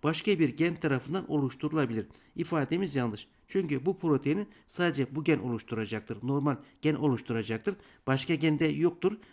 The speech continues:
E, protein de zaten mutasyon sonucu oluşmamıştır. Demek ki o zaman bu yanlış. B. Mutasyona uğramış gen anormal protein oluşturarak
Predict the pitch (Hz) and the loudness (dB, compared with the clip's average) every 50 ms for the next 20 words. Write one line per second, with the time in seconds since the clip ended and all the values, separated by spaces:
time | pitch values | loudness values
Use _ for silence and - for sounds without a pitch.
0 | _ - 127 127 143 139 - - _ - 147 151 151 185 180 165 156 127 139 135 | _ -4 -4 -4 -4 -6 -10 -14 _ 0 2 2 2 2 0 0 0 0 0 0
1 | 135 135 202 202 - - - _ _ 139 - - 156 156 - 196 180 151 151 151 | 0 0 -2 -6 -6 -14 -20 _ _ -10 -4 -4 -4 -2 -2 -4 -4 0 0 0
2 | 165 170 156 - 160 165 170 165 - - 127 113 113 123 - - 208 202 - - | 0 0 -2 0 2 2 2 0 -2 -4 -2 -2 -2 -4 -4 -6 -8 -10 -10 -20
3 | - _ _ 156 160 160 147 151 156 143 123 113 143 165 175 160 196 175 175 151 | -20 _ _ 0 2 2 0 0 0 -4 -2 0 0 -2 0 -2 0 2 2 2
4 | 120 123 170 185 - - - - _ _ _ - _ _ _ _ _ _ _ _ | 2 2 0 -2 -6 -12 -16 -20 _ _ _ -20 _ _ _ _ _ _ _ _
5 | - 135 147 185 220 220 214 - - _ - _ _ - 147 147 - 180 175 175 | 0 2 2 2 0 -4 -8 -16 -20 _ -20 _ _ -10 -8 -2 -2 -4 -2 2
6 | - 214 220 214 202 190 180 175 160 139 135 - - - 156 185 202 - - - | 0 0 2 4 2 2 2 2 2 0 -2 -6 -2 -2 0 0 -2 -8 -14 -20
7 | - _ - 143 151 156 165 170 185 208 220 214 214 - - 165 160 160 160 147 | -18 _ 0 2 2 4 4 2 2 2 0 0 -2 -2 -2 -2 0 2 0 0
8 | 127 - - 147 143 139 - - - 131 120 139 185 208 - | 0 0 -2 0 0 0 -2 -4 -6 -6 -4 -2 -4 -6 -6